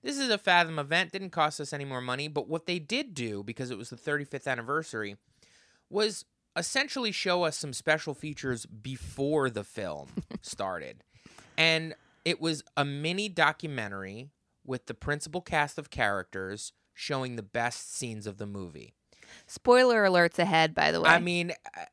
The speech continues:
Speaker 1: spoiler alerts, uh, uh, they don't warn you at all.
Speaker 2: I know,
Speaker 1: That
Speaker 2: I'm
Speaker 1: you
Speaker 2: sitting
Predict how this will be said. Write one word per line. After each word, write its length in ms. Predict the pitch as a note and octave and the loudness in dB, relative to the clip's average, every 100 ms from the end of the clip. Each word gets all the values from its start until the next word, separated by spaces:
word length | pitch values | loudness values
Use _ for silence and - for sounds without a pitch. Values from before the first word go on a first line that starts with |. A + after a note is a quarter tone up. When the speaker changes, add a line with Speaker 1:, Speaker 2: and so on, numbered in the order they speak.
| - | -10
Speaker 1:
spoiler 520 | - G3+ C4+ E4 G#3 | -6 2 4 6 6
alerts, 540 | D3+ C3+ B2+ - - _ - | 6 6 4 2 -10 _ -12
uh, 40 | C#3 - | -12 -6
uh, 40 | B2+ - _ F3 | -8 -8 _ -4
they 160 | F#3+ | 2
don't 180 | C4+ A#3+ | 2 2
warn 200 | G#3+ G#3+ | 2 2
you 120 | G3+ | 4
at 100 | D#3 | 4
all. 580 | - C#3+ A3+ C#3 G#2+ C#3 C3 - | 6 8 10 8 4 0 -4 2
Speaker 2:
I 40 | |
know, 100 | A3+ | 8
Speaker 1:
That 40 | A3 | 8
Speaker 2:
I'm 60 | G#3+ | 8
Speaker 1:
you 60 | |
Speaker 2:
sitting 140 | D#3 | 8